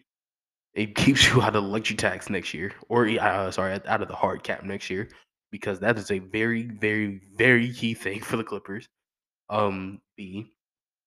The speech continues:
it gets you a perfect fit short term for your position, like, w-, the p-, for short term position that you need to fill the most, 'cause you have good two point, two good point guards, you have a ridiculous amount of good wings,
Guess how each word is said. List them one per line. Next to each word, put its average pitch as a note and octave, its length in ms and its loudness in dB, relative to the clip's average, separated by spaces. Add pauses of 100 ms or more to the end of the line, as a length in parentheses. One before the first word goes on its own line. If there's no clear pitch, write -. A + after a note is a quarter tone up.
(760)
it A#2+ 100 -10
gets A#2 300 -2
you A#2 300 -2
a - 40 -14
perfect A#2+ 380 -4
fit - 360 -6 (480)
short - 300 0
term G#2+ 500 -4
for - 140 -8
your G#2 160 -4
position, G#2+ 500 -8
like, G2+ 140 -8
w-, F#2+ 200 -10
the G2+ 120 -8
p-, - 140 -12
for G#2+ 160 -12
short A2+ 220 -2
term A2+ 160 -6
position G2+ 360 -8
that G2 160 -8
you F#2+ 80 -8
need G2 200 -8
to G#2+ 60 -10
fill G2+ 180 -6
the G#2+ 100 -10
most, G2 320 -10
'cause - 460 -20
you F#2+ 80 -6
have G2+ 200 -4
good A2 140 -4
two B2+ 140 -2
point, B2+ 240 -2
two C#3 140 -2
good C#3 160 0
point G#2 240 0
guards, G2 300 -6 (560)
you G#2 120 -6
have G2 320 -2
a G#2 100 -4
ridiculous A2+ 1040 -4
amount G#2 340 -2
of G2+ 120 -4
good G2+ 160 -2
wings, G#2+ 540 -4